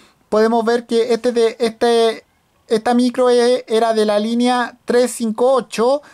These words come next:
que iba entre Cerrillos y La Florida. Y bueno, eh, esta,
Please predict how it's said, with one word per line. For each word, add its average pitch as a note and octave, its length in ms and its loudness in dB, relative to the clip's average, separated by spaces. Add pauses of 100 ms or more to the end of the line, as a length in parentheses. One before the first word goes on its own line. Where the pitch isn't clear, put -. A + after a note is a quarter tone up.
(240)
que F#3+ 800 2
iba A#3+ 560 -2 (320)
entre G3+ 520 2
Cerrillos A#3 560 -2
y B3 60 -2
La G#3 120 -2
Florida. A3 760 -2
Y G3+ 460 0
bueno, D#3+ 520 -2 (760)
eh, E3 320 2
esta, A#3 1000 0